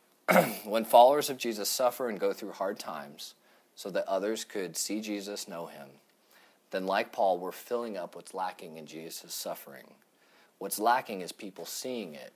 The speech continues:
seeing a personal expression of it in front of them, so they can see there must be, the way you're living, there must be something true about what you're saying, 'cause it doesn't make any sense what you're doing and how you're living your life. That's what Paul's doing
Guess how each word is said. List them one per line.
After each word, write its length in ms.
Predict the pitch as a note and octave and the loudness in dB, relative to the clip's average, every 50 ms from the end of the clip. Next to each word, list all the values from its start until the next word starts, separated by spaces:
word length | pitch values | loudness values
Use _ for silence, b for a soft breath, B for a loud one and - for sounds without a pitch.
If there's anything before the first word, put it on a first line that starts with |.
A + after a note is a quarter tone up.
| _ | _
seeing 300 | - - - - - G2 | -16 -12 -10 -8 -6 -8
a 40 | F2+ | -8
personal 540 | - - - - A#2 A2+ - - A#2 A2+ G#2+ | -10 -12 -10 -8 -8 -8 -6 -8 -6 -6 -6
expression 640 | G2+ - - - - F#2+ F2+ - - - F2 D#2+ - - | -6 -8 -8 -8 -6 -6 -6 -6 -10 -12 -14 -18 -14 -8
of 200 | - G2+ F2+ D2+ | -6 -6 -6 -6
it 180 | C#2+ - - - _ _ b b b b b b b b b b b b - | -10 -14 -16 -18 _ _ b b b b b b b b b b b b -8
in 180 | G2 G2 F#2+ | -6 -6 -4
front 240 | F2+ - - G2 F#2 | -2 -2 -2 -2 -2
of 100 | F2 D2+ | -4 -4
them, 200 | D2 D2 C#2 C2 B1+ - _ _ | -6 -8 -10 -12 -14 -20 _ _
so 200 | - - - A#2+ | -12 -8 -8 -6
they 200 | D#2 F2+ G2 G#2 | -2 0 0 0
can 140 | - - F#2+ | 0 -4 -8
see 400 | F#2 - - F2 D#2+ D#2 D#2 - b b b b b b b b _ | -8 -8 -8 -8 -10 -12 -12 -16 b b b b b b b b _
there 120 | - - F2+ | -14 -10 -8
must 380 | F#2+ G3 G3+ A2 A2 - - | -6 -6 -6 -6 -6 -6 -8
be, 60 | G#2 | -8
the 220 | F#2 - - - F2 | -8 -8 -10 -10 -10
way 180 | E2 G2 A#2+ | -8 -6 -6
you're 120 | B2+ B2 A#2 | -4 -4 -4
living, 300 | A2+ A2+ G2+ F2+ E2 D2+ | -4 -4 -4 -6 -8 -10
there 80 | - | -10
must 340 | E2+ F#2 G#2 A2+ A2+ - - | -10 -6 -4 -4 -4 -4 -6
be 80 | - G2+ | -6 -8
something 540 | - - F#2 E2+ D#2+ - E2+ D#2 D2+ D2 D2 _ b b b b b b b b b b b b _ _ _ _ _ | -8 -8 -10 -12 -14 -16 -18 -18 -18 -20 -20 _ b b b b b b b b b b b b _ _ _ _ _
true 340 | - - - C#3 B2 G2 E2+ | -10 -4 -2 0 0 0 -2
about 240 | D#2+ D#2+ F2 D#2+ D2+ | -4 -6 -6 -6 -6
what 200 | E2 E2+ - - | -8 -12 -12 -12
you're 100 | E2+ D#2 | -12 -12
saying, 440 | - - F2 D2+ C#2+ C2+ C2+ C2+ - - | -12 -12 -12 -14 -18 -20 -20 -20 -20 -18
'cause 160 | - F2+ E2 | -16 -16 -16
it 80 | D#2+ - | -10 -8
doesn't 220 | - F#2+ F2+ - | -6 -6 -6 -6
make 160 | - E2 - | -10 -10 -12
any 140 | E2 D#2 D2+ | -14 -16 -16
sense 500 | D2 - - B1 A#2+ - - - - - - _ _ _ | -16 -16 -16 -16 -14 -12 -10 -10 -10 -12 -16 _ _ _
what 160 | - - - | -20 -18 -16
you're 100 | - D#3 | -16 -14
doing 280 | D2 - - C2 C2 - | -14 -14 -16 -16 -16 -18
and 80 | - - | -20 -20
how 160 | - C2+ C2+ | -20 -20 -20
you're 120 | C2 B1 - | -20 -20 -20
living 360 | C2 C2 B1 - - - - B B B B B B B B B B - | -20 -20 -20 -20 -20 -20 -20 B B B B B B B B B B -14
your 100 | - E2 | -12 -10
life. 320 | D2+ C#2+ - - - - - | -10 -10 -12 -14 -16 -14 -8
That's 240 | - F#2 F#2 - - | -4 -4 -4 -4 -6
what 120 | E2+ - | -10 -8
Paul's 440 | - F2 D#2+ D2+ D2 D2 D2+ - - | -4 -2 -2 -2 -2 -4 -8 -10 -10
doing 320 | - - D#2 D2 C#2 C#2 | -10 -12 -14 -14 -14 -18